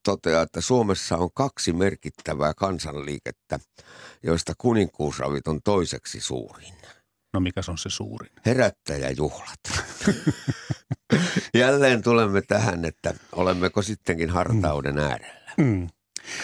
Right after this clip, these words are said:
Speaker 2: Tästä historiasta vielä, niin tuota, kuten alkupuolella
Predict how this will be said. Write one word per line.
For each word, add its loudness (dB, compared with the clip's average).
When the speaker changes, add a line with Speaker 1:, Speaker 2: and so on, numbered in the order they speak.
Speaker 2:
Tästä 0
historiasta 2
vielä, 2
niin 2
tuota, 0
kuten 2
alkupuolella 2